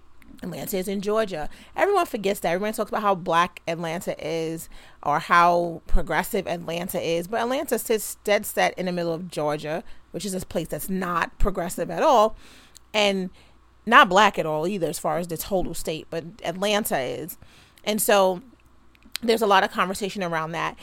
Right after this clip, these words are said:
And so what I decided to just do my research, I just like to know what's going on in places where people I care about live. And a lot of people I care about live in Atlanta.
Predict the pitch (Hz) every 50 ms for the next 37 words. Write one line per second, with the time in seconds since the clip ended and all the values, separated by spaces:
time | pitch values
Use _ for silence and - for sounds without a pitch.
0 | - - - - 208 226 - 254 220 220 220 208 196 202 - - 277 302 302 285
1 | 269 254 254 247 - 240 240 220 214 196 190 190 208 190 233 233 233 302 302 294
2 | 285 - 294 269 240 208 196 170 180 185 190 - - 196 190 190 170 - 180 180
3 | 175 175 180 - 196 185 180 190 190 208 196 190 - 240 208 - 240 208 214 -
4 | - 277 262 262 240 262 247 - 349 370 240 185 190 196 175 170 175 185 196 -
5 | - - 208 190 196 - - 190 190 190 185 156 143 175 165 165 165 - - 175
6 | 165 170 170 - 196 196 240